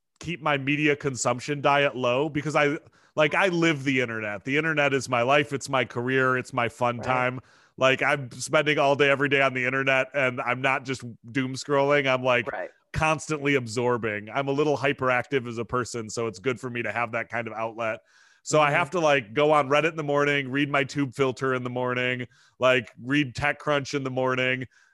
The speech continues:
Speaker 1: keep that to a half hour total, and then
Speaker 2: Right.
Speaker 1: put it to side and, and ignore it.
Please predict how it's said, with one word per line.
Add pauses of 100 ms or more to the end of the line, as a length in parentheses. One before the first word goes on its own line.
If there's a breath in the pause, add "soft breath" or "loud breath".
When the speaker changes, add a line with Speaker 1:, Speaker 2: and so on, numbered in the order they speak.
(120)
Speaker 1:
keep
that
to
a
half
hour
total,
and
then
Speaker 2:
Right.
Speaker 1:
put
it
to
side
and, (180)
and
ignore
it.